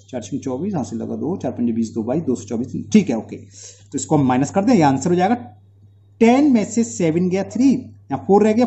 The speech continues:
फ़ोर में से टू गया टू, और यहाँ फ़ाइव है, फ़ाइव में से टू गया three upon four, तो अस्सी whole थ्री by four, eighty whole three by four is the answer हो जाएगा इसका,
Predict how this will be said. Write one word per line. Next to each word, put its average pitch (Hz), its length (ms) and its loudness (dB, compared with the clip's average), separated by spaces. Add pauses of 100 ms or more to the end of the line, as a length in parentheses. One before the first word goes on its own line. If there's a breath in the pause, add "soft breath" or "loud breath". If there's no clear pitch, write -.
(100)
फ़ोर 202 180 6
में 214 120 2
से - 120 -4
टू 208 200 -4
गया 202 160 0 (180)
टू, 269 320 8 (500 loud breath)
और 139 100 2
यहाँ 151 200 4
फ़ाइव 175 180 4
है, 240 120 2 (120)
फ़ाइव 151 200 0
में 156 80 0
से 160 140 -6
टू 175 200 -2
गया 220 400 4 (680)
three 254 500 8 (420)
upon 185 460 4 (220)
four, 208 220 4 (640)
तो 143 560 -4
अस्सी - 580 -4 (720)
whole 190 340 6 (140)
थ्री 165 400 2
by 135 100 4 (100)
four, 196 140 0 (140)
eighty 185 320 6
whole 233 260 8
three 202 140 0
by 190 120 4 (280)
four 170 200 4 (260)
is 120 140 -6 (100)
the 165 100 4 (300)
answer 110 300 -4
हो 117 80 0
जाएगा 165 220 -2
इसका, - 260 -6